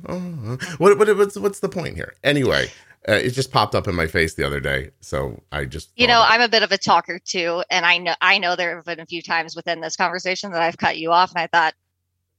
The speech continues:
Speaker 2: you know, immediately, "Ah, shit, I just cut him off," but I don't care 'cause I have something to say, and this is what I'm gonna say now. <laughs>
Speaker 1: There's nothing wrong with that.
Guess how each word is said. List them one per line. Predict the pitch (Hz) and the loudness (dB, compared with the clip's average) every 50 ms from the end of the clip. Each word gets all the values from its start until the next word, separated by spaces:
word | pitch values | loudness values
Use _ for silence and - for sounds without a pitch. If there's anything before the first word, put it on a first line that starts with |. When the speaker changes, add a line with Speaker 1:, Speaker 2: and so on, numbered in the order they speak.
| _ - | _ -2
Speaker 2:
you | 202 | 0
know, | 196 185 180 | 2 2 2
immediately, | 180 180 180 180 185 185 156 185 190 180 - | 0 0 0 0 0 0 0 0 -2 -2 -4
"Ah, | 160 - - - - | -8 -12 -14 -14 -14
shit, | - - - - - | -14 -14 -14 -12 -12
I | 151 165 | -12 -10
just | 156 180 180 - | -8 -8 -8 -4
cut | - 175 | -2 -2
him | 165 156 | -2 0
off," | 160 165 - | -2 -2 0
but | - 196 | 2 4
I | 240 | 4
don't | 320 359 359 - | 4 4 2 2
care | - 311 277 | 2 2 2
'cause | 226 226 208 | 2 2 0
I | 220 | 2
have | 214 226 | 2 2
something | 220 226 202 185 165 | 2 0 -2 -4 -8
to | 175 | -8
say, | - - 165 156 | -4 -4 -4 -4
and | 156 | -4
this | 170 175 | -8 -10
is | - 170 | -10 -8
what | 170 165 | -8 -8
I'm | 160 | -8
gonna | - 165 160 | -10 -12 -8
say | - - 151 135 | -4 -2 -2 0
now. | 143 175 202 - - 156 | 2 4 2 2 2 -2
<laughs> | - - | -10 -4
Speaker 1:
There's | 117 127 117 107 | -4 -4 -2 -2
nothing | 117 117 123 120 - 139 120 | 0 0 0 0 0 0 0
wrong | 120 123 139 | 2 2 4
with | 139 120 | 4 4
that. | 95 85 | 2 2